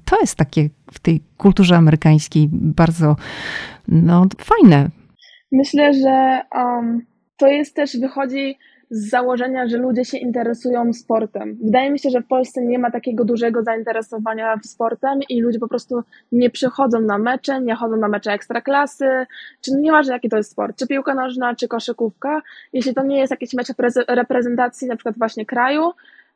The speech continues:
Speaker 2: to ludzie, no, no, wydaje mi się, po prostu nie ma takiej publiczności.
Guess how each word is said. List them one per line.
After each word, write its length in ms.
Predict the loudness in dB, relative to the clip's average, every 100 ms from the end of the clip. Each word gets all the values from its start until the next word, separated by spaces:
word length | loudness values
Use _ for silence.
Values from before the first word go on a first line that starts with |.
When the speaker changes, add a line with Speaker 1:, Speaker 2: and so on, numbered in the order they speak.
| 2
Speaker 2:
to 240 | 4 6
ludzie, 300 | 2 -4 -8
no, 140 | -10 -12 -14 -12 -12 -8
no, 180 | -8 -4
wydaje 260 | 0 2 2
mi 60 |
się, 100 | 0
po 60 | -2
prostu 340 | -2 -4 -2
nie 180 | -2 0
ma 120 | 0
takiej 220 | -2 -4
publiczności. 840 | -4 -4 -4 -4 -10 -10 -14 -16